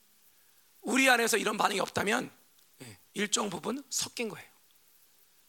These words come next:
혼합주의예요. 바벨론이고.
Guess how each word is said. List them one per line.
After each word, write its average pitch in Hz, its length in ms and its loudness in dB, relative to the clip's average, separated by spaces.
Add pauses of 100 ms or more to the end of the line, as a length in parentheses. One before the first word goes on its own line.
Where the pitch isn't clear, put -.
혼합주의예요. - 600 0 (1120)
바벨론이고. - 560 -6